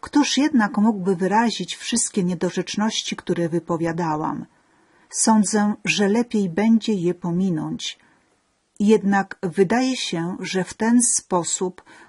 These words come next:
udało mi się przełamać podniosły wygląd,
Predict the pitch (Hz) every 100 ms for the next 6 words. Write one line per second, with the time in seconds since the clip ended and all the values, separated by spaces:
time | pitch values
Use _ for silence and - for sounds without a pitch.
0 | _ 196 170 233 262 262 214 190 - 202
1 | 208 208 - - 190 190 220 220 220 -
2 | 180 175 180 190 - 170 156 175 156 165
3 | 190 202